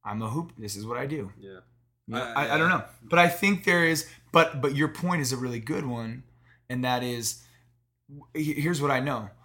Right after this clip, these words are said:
Speaker 1: I know there was no social media pressure on me. And even when you think about, like, the flu game with Michael Jordan, there was no social media pressure on him. That has changed the whole landscape of things 'cause you, he couldn't avoid it.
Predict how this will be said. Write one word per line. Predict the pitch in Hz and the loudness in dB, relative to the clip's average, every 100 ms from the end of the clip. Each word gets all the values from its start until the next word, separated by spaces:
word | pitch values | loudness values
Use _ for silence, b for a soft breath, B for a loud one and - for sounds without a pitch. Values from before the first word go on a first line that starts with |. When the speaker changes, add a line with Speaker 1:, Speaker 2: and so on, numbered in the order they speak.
| b b 131 | b b -2
Speaker 1:
I | |
know | 151 | 0
there | 151 139 | 2 0
was | 117 | 0
no | 143 143 | -2 -2
social | - 147 143 | 0 0 0
media | 131 143 127 | -2 -2 -2
pressure | 143 131 135 | -2 -4 -2
on | 120 120 | -4 -4
me. | 151 113 123 139 b b b - | -4 -6 -8 -12 b b b -8
And | 127 | -4
even | 147 170 147 | 0 0 0
when | 135 | -2
you | 123 | -4
think | 147 139 | -4 0
about, | 135 | 0
like, | 120 110 | 0 -6
the | 104 | -10
flu | - 139 135 | -4 -4 -2
game | 147 151 | -2 -2
with | 123 | -4
Michael | 127 131 | -4 -6
Jordan, | 120 131 147 139 b b - | -4 -4 -4 -4 b b -4
there | 135 | -2
was | 135 | 0
no | 151 | 0
social | 143 147 139 135 | 2 0 0 -2
media | 143 143 | -2 -2
pressure | - 131 135 120 | -4 -4 -4 -6
on | 120 | -6
him. | 151 127 b b - | -6 -6 b b -2
That | 143 | 0
has | 123 - | 0 -2
changed | - 160 143 | -4 -4 -6
the | 117 | -6
whole | 104 - 151 151 147 - | -8 -8 -6 -6 -8 -10
landscape | 127 131 147 147 101 95 87 | -10 -6 -4 -4 -4 -8 -14
of | - | -20
things | 92 78 - - b b | -18 -18 -16 -18 b b
'cause | - 143 | -6 -2
you, | 160 | -2
he | 170 | -4
couldn't | 151 190 180 | -2 0 0
avoid | 165 156 | -2 -4
it. | - - | -6 -16